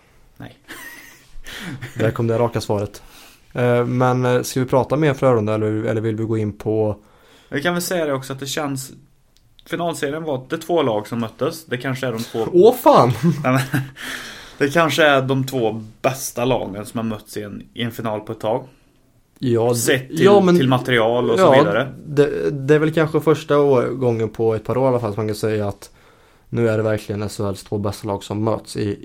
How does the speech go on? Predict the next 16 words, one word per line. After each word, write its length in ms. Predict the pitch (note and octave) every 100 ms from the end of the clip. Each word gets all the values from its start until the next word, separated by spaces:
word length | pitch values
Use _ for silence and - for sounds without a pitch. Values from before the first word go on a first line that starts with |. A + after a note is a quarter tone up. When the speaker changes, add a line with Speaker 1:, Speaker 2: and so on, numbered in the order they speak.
| A2
Speaker 2:
i 40 |
en 100 | G#2+
bästa 220 | G2+ G2 G2+
av 60 |
sju 140 | F#2+ G2+
runda. 240 | G2 G2+
För 260 | - G#2 G2+ - - - _ _ _ _ _ _ - _ _ _ _ -
kan 120 | -
ju 60 | A2+
inte 220 | G#2 A2+
riktigt 280 | A2 A2 -
påstå 320 | A2+ G#2 -
att 400 | G2+ - - - - - _ _ _
Växjö 520 | - A2+ A2 - B2
höll 200 | A#2 G#2
som 360 | - G#2+ G2+